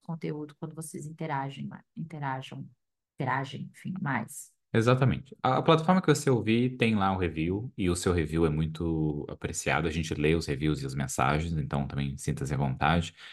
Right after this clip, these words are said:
Speaker 2: YouTube, estamos em todo lugar. Temos muitas conversas no YouTube com as pessoas. Priscile, maravilhosa, do
Speaker 1: Meu
Speaker 2: Pobres
Speaker 1: Deus, amo.
Speaker 2: Criaturas, falou que não tinha visto, fui lá, cobrei ela, voltou com um textão, assim, duas páginas. Toma de Mauro aqui na sua
Speaker 1: Viu,
Speaker 2: cara.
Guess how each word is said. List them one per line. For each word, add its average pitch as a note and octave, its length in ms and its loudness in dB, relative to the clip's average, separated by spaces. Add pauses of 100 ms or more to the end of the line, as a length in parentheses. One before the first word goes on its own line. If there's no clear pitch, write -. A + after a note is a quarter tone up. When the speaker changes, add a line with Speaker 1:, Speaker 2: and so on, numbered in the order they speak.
(320)
Speaker 2:
YouTube, F2 580 6
estamos E2+ 320 2
em - 20 -4
todo F#2 160 4
lugar. E2 320 4 (280)
Temos G2 260 6
muitas A2+ 300 4
conversas F2+ 640 0
no E2+ 100 -2
YouTube E2 380 0
com E2 120 -8
as - 80 -6
pessoas. E2 720 2
Priscile, F#2 760 4
maravilhosa, E2+ 1000 6 (360)
do D2+ 240 6
Speaker 1:
Meu - 80 2
Speaker 2:
Pobres E2 280 6
Speaker 1:
Deus, F2 100 4
amo. - 20 6
Speaker 2:
Criaturas, E2 800 4
falou E2 220 4
que - 120 -2
não D#2+ 100 2
tinha D#2+ 240 -2
visto, E2+ 260 -4
fui F2 120 2
lá, D#2 120 4
cobrei D#2 440 2
ela, E2 220 0 (300)
voltou D#2+ 400 2
com E2+ 100 -2
um D#2+ 60 -2
textão, D#2+ 460 0
assim, D#2 220 -2
duas G2 220 0
páginas. C#2 420 0
Toma G#2 200 12
de F2 80 10
Mauro C#2 200 6
aqui C#2+ 160 -4
na C#2 100 0
sua F#3 160 0
Speaker 1:
Viu, - 60 -2
Speaker 2:
cara. - 440 8